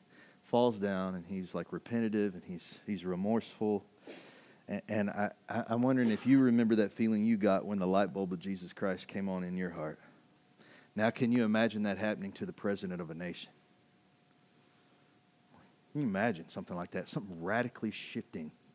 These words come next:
the leadership power. Josiah would become one of the greatest kings in history. In history. Matter of fact, there's a place called the King of the, it's called the, uh, the,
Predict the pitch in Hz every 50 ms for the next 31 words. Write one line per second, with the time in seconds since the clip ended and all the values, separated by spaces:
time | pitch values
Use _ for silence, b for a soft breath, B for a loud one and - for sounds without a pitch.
0 | _ 87 90 90 101 104 90 - - - - - - - 80 80 78 78 - -
1 | _ _ _ _ _ b b b b b b b b b b b b b - 123
2 | 113 - - 139 135 151 147 139 123 104 110 - - 127 120 120 120 117 98 101
3 | 90 87 90 104 117 127 135 135 135 127 - - - - 135 127 127 123 110 -
4 | 113 101 101 90 - - 120 113 - - - 85 82 85 - - _ _ _ _
5 | _ _ _ _ b b b b b b b b b b b b b b b b
6 | b _ - 127 139 127 127 151 147 - - 110 92 95 120 139 156 156 135 -
7 | - - 131 139 147 127 - - 113 110 - - - - 135 127 147 - - 131
8 | 117 104 98 - - - 139 135 135 113 104 110 - - 110 101 - - 120 113
9 | 104 101 104 98 101 - 104 101 98 95 90 80 92 92